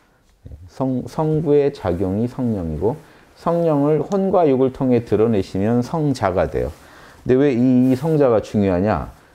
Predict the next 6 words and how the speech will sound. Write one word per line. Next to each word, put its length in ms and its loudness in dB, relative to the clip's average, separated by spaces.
성도들의 720 2
모델이거든요. 1000 0
너희도 340 0
똑같다, 400 -2
나랑 360 0
조건이. 460 -4